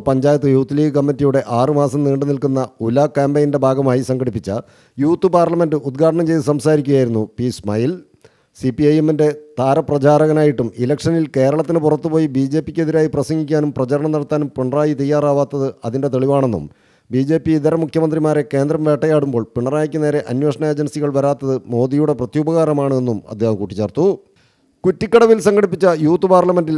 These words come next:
മാവൂർ പഞ്ചായത്ത് മുസ്ലിം യൂത്ത് ലീഗ് പ്രസിഡന്റ് കെ എം മുർത്താസ് അധ്യക്ഷത വഹിച്ചു. ജനറൽ സെക്രട്ടറി അബീബ് ചെറൂപ്പ, നിയോജകമണ്ഡലം മുസ്ലിം ലീഗ് വൈസ് പ്രസിഡന്റുമാരായ മങ്ങാട്ട് അബ്ദുൾ റസാഖ്, എ കെ മുഹമ്മദ് അലി, പഞ്ചായത്ത് മുസ്ലിം ലീഗ് പ്രസിഡന്റ് എൻ പി അഹമ്മദ്, ജനറൽ സെക്രട്ടറി കെ ലത്തീഫ് മാസ്റ്റർ, ജില്ലാ യൂത്ത് ലീഗ്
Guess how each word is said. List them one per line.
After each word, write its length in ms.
മാവൂർ 340
പഞ്ചായത്ത് 420
മുസ്ലിം 320
യൂത്ത് 200
ലീഗ് 180
പ്രസിഡന്റ് 420
കെ 160
എം 120
മുർത്താസ് 380
അധ്യക്ഷത 380
വഹിച്ചു. 280
ജനറൽ 280
സെക്രട്ടറി 440
അബീബ് 280
ചെറൂപ്പ, 300
നിയോജകമണ്ഡലം 640
മുസ്ലിം 300
ലീഗ് 180
വൈസ് 220
പ്രസിഡന്റുമാരായ 600
മങ്ങാട്ട് 360
അബ്ദുൾ 300
റസാഖ്, 360
എ 100
കെ 140
മുഹമ്മദ് 320
അലി, 120
പഞ്ചായത്ത് 420
മുസ്ലിം 280
ലീഗ് 180
പ്രസിഡന്റ് 360
എൻ 160
പി 160
അഹമ്മദ്, 280
ജനറൽ 300
സെക്രട്ടറി 360
കെ 140
ലത്തീഫ് 360
മാസ്റ്റർ, 280
ജില്ലാ 340
യൂത്ത് 220
ലീഗ് 140